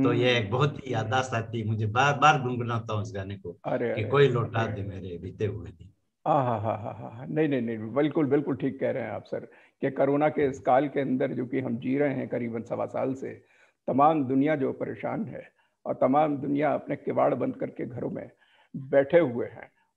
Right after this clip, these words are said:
Speaker 2: और वो बचपना जो हम खुले मैदान में रहते थे,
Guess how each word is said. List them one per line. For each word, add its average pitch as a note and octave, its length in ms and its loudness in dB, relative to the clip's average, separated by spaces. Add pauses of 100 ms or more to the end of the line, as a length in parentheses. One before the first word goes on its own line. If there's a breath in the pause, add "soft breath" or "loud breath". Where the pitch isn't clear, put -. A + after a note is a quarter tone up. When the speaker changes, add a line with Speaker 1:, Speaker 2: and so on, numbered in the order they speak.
Speaker 2:
और C#3 200 6
वो D#3+ 300 4
बचपना C#3+ 800 2
जो D3 120 4
हम C#3+ 100 0
खुले D#3 260 2
मैदान C3 320 2
में C#3+ 300 0
रहते - 280 -2
थे, C3 280 0